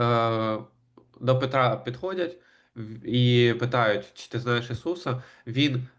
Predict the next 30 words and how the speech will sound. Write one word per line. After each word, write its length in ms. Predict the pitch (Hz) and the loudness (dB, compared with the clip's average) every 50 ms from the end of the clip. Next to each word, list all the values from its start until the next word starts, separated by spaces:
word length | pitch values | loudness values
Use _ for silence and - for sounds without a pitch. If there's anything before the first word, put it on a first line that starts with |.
| _ - | _ -8
дивився 520 | 117 123 127 123 139 165 165 170 - 175 | 0 2 4 6 6 4 2 0 -4 -4
в 80 | 147 139 | -2 -2
очі 280 | 147 156 - - 165 | -2 -2 -2 -4 -8
Ісусу, 680 | 135 127 135 127 - 139 120 107 104 - - 131 131 127 - - | -6 -6 -6 -4 -2 0 0 0 0 -4 -6 -8 -8 -8 -10 -4
ну, 240 | 156 165 120 - - | -2 -2 -2 -2 -4
вже 180 | 117 110 113 107 - - - | -4 -2 -2 -2 -2 -6 -4
після 240 | - 117 123 - 123 | -2 -2 0 0 -2
третього, 420 | 127 139 170 196 190 - 113 104 | 0 0 0 0 0 0 0 0
да, 260 | 107 117 127 127 123 - - - | 2 0 0 -2 -4 -8 -14 -4
але 520 | - - 131 143 143 131 120 - 127 - - - | 0 2 4 6 6 6 4 2 0 -4 -10 -8
він 240 | - 123 147 160 156 | 0 0 0 2 2
був 140 | 147 160 151 | 2 2 2
десь 160 | 156 151 - | 0 -2 -2
поруч. 460 | - - 123 110 107 131 147 - - - _ _ _ _ _ _ _ _ - - - _ _ _ _ _ _ _ _ _ _ _ _ | -4 -2 -2 0 0 -2 -4 -8 -12 -20 _ _ _ _ _ _ _ _ -20 -20 -20 _ _ _ _ _ _ _ _ _ _ _ _
За 160 | 127 120 135 | 0 0 4
декілька 400 | 131 156 180 180 190 165 - 165 | 6 6 4 4 2 -2 -2 -2
годин 280 | 147 151 151 156 156 143 | -2 -2 -2 -2 -2 -2
до 100 | 147 139 | -4 -4
цього 280 | 131 - 151 143 135 | -2 -2 0 0 0
він 120 | 131 131 127 | -2 -2 -2
казав, 260 | 139 131 135 135 131 | -2 0 0 0 0
що 140 | - - 135 | -2 -6 -8
ніколи 420 | 135 143 135 - 151 151 147 143 | -8 -6 -4 -2 -2 -2 -2 -2
не 120 | 127 139 131 | -4 -4 -4
зрадить, 460 | 117 113 104 104 104 127 - - - _ | -2 0 0 0 -2 -4 -8 -10 -8 _
але 420 | 127 123 127 131 135 127 123 127 - _ | 0 4 4 4 4 4 0 -4 -8 _
зараз 600 | - 123 135 160 196 190 160 123 123 - - - _ _ _ _ _ _ _ _ _ _ _ | -12 -6 -2 -2 0 0 0 -2 -2 -6 -10 -18 _ _ _ _ _ _ _ _ _ _ _
він 220 | 123 127 131 127 | -4 -2 -2 -2
каже, 260 | 127 139 131 127 120 | -2 -2 -2 -2 -4
що 420 | 117 - - 135 123 113 - - | -6 -6 -4 -2 -2 -2 -4 -8